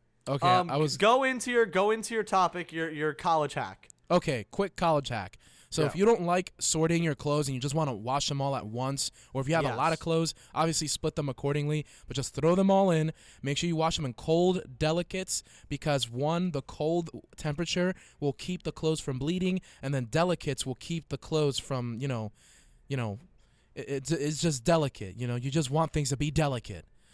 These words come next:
Speaker 2: Yes.
Speaker 1: And then when you dry them, right? Okay? You, you, you, you feel me on this? When you dry them,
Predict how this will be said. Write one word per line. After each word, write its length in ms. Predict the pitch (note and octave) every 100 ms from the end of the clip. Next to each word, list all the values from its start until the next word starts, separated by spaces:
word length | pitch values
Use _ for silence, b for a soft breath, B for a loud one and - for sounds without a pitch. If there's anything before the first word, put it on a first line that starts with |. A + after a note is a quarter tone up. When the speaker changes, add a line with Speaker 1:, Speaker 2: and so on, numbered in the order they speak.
| b
Speaker 2:
Yes. 240 | C3+ D3+ D3
Speaker 1:
And 80 |
then 180 | D#3 E3
when 140 | D#3 D3
you 100 | A#2+
dry 340 | A2 D#3+ A3
them, 360 | D#3+ G#2+ G2 A#2
right? 300 | A#2 D3+ - _
Okay? 340 | F#2+ C3+ D3+ E3 _ -
You, 120 | B2+
you, 180 | A#2+ F#2
you, 160 | A2 B2 A#2+
you 100 | C3
feel 200 | D#3 E3
me 120 | E3+
on 140 | F3
this? 220 | F3+ F3+ - B
When 140 | - C3+
you 100 | C3
dry 260 | A#2+ D#3+
them, 260 | F3+ G3+ G3+